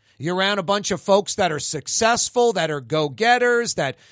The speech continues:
are constantly working, that have drive and ambition.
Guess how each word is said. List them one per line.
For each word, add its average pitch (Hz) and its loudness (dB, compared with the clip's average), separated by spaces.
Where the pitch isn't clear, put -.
are 143 -10
constantly 185 0
working, 247 0
that 170 0
have 147 -2
drive 214 2
and 180 -2
ambition. 214 -4